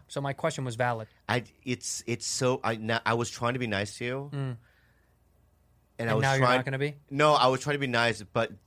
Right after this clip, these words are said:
Speaker 2: that's my pet peeve when people go, treat me like, I think you really think that I have some sort of mental deficiency.
Speaker 1: Mm-hmm.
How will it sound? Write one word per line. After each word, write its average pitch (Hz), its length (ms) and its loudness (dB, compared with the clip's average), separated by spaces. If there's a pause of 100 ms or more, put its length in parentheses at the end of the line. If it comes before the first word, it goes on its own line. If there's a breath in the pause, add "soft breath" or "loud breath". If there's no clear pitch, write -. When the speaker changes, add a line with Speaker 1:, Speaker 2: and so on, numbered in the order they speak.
Speaker 2:
that's 113 320 0
my 110 120 0
pet 104 280 -10
peeve 107 360 -6
when 98 120 -6
people 98 360 -8
go, 90 400 -6 (540)
treat - 240 -12
me 110 100 -4
like, 95 180 -4 (260)
I 120 80 0
think 135 180 -6
you 123 100 -2
really 113 180 -2
think 101 220 -10
that 90 100 -4
I 90 100 -4
have 90 160 -6
some 90 120 -16
sort 87 120 -12
of 82 80 -10
mental 78 220 -14
deficiency. - 500 -16
Speaker 1:
Mm-hmm. 127 280 -6